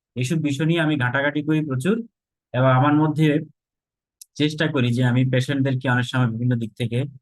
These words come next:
হিলিং দেওয়ার জন্য।" আহ, তাই আমি বললাম, "ঠিক আছে, ভালো কথা, আপনি যেহেতু যোগ আছে, আপনি যদি এটা চর্চা করেন, তাহলে আপনার অবশ্যই উন্নতি আসবে এই ক্ষেত্রে।" তাহলে দেখুন,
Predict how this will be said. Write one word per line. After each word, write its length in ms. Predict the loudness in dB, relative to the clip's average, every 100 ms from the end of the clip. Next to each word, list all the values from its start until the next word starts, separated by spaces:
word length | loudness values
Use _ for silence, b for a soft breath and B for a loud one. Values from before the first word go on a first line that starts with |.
| _ -4
হিলিং 260 | 0 2 4
দেওয়ার 260 | 4 2 2
জন্য।" 220 | 0 2 0 -4 _ _ _ _ _ _ _ -6
আহ, 360 | -2 0 0
তাই 120 | 0
আমি 80 | 0
বললাম, 260 | 2 2 0
"ঠিক 160 | 0
আছে, 220 | 0 0 0 -2
ভালো 220 | -2 -2 0
কথা, 220 | -2 -2
আপনি 440 | -4 -2 0 2 2
যেহেতু 300 | 0 -2 0
যোগ 180 | 2 2
আছে, 260 | 0 -2
আপনি 200 | -4 0
যদি 100 | 0
এটা 120 | 0
চর্চা 320 | 0 -4 -4 -4
করেন, 220 | 0 0
তাহলে 180 | 0 0
আপনার 300 | 0 -2 -2
অবশ্যই 400 | -2 -4 -4 -2
উন্নতি 420 | 0 2 0 0
আসবে 240 | -2 -2 -2
এই 80 | -2
ক্ষেত্রে।" 280 | -4 -10 -20 _ _ _ _ _ _ _
তাহলে 160 | -2 0
দেখুন, 400 | 0 2 0